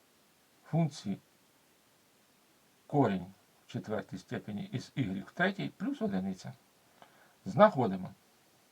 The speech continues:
що диференційний множник —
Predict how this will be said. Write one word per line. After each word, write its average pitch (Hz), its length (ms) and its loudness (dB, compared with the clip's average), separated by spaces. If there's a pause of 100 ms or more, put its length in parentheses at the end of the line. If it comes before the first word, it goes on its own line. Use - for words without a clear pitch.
(1200)
що - 460 2 (440)
диференційний 139 760 0
множник — 131 440 -2